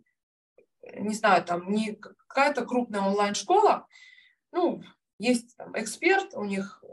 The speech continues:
посто-, э, как, автоворонка у них настроена через чат-бота, там какие-то видюшечки приходят, или реклама где-то крутится, и люди оставляют заявку.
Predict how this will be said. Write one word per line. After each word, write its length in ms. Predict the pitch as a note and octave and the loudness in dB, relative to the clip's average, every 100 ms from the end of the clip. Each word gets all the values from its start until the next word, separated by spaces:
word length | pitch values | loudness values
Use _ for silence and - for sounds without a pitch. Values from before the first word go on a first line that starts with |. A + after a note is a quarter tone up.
| - _ | -20 _
посто-, 280 | G3+ - G#3+ | -16 -10 -8
э, 420 | G#3 - F3+ E3+ E3 | -8 -8 -12 -14 -16
как, 280 | E3 _ _ _ _ _ _ _ _ _ _ _ _ _ _ _ _ | -20 _ _ _ _ _ _ _ _ _ _ _ _ _ _ _ _
автоворонка 840 | - F#3+ - A3 A#3+ A#3 G#3+ F#3 F3+ | -6 -2 2 6 8 6 6 2 2
у 40 | F#3+ | 0
них 180 | - | -2
настроена 640 | F#3+ G3 - E4 E4+ C#4 B3+ | -6 -6 4 4 6 2 0
через 240 | G3+ F#3+ - | -2 -6 -4
чат-бота, 760 | G3+ G3 D4+ E4+ C4 A#3+ A#3+ _ _ _ | -4 -2 2 4 4 2 0 _ _ _
там 200 | F#3 F#3 | -4 -4
какие-то 280 | F3+ - - | -10 -14 -8
видюшечки 540 | A3 D4+ E4 - - | -2 0 0 -4 -6
приходят, 600 | A#3+ A3 - A#3 G#3 G3+ _ _ _ _ _ | -8 -6 0 2 2 -2 _ _ _ _ _
или 460 | G3 F#3 F#3 E3+ - - - _ | -2 2 2 0 -2 -8 -12 _
реклама 460 | F#3+ G3 C4+ D#4+ C4 | -4 2 4 4 2
где-то 260 | A3 G#3 | 2 -2
крутится, 440 | G#3 G#3 - - G3+ | 0 0 0 -4 -2
и 20 | |
люди 200 | C4+ D4+ | 2 2
оставляют 540 | A3+ A3 G3+ A#3+ B3 | 2 0 4 4 4
заявку. 400 | G3 F3+ D#3+ - | 0 0 -2 -6